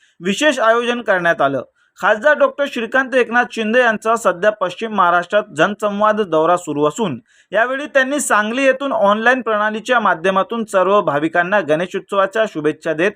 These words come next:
सुखरूप प्रवासासाठी शुभेच्छा दिल्या. मुंबई, ठाणे, कल्याण, डोंबिवली तसेच अंबरनाथ, उल्हासनगर येथून मोठ्या संख्येनं भाविक गणेशोत्सवासाठी गावी जात असतात. यामध्ये कोकणात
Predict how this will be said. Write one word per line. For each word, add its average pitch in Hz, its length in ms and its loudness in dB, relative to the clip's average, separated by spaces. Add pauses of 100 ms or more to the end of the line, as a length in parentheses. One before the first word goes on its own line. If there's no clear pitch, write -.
सुखरूप 233 680 -6
प्रवासासाठी 165 680 -2
शुभेच्छा 147 440 -6
दिल्या. 127 280 -2 (720)
मुंबई, 254 280 0
ठाणे, 262 340 -2
कल्याण, 254 400 -2
डोंबिवली 233 400 2
तसेच 233 400 -6
अंबरनाथ, 202 540 0
उल्हासनगर 185 540 0
येथून 196 260 -4
मोठ्या 160 280 -2
संख्येनं 160 500 -2 (380)
भाविक 202 340 0 (300)
गणेशोत्सवासाठी 240 840 0
गावी 175 340 0
जात 175 240 0
असतात. - 240 -6 (420)
यामध्ये 262 340 2
कोकणात 269 500 0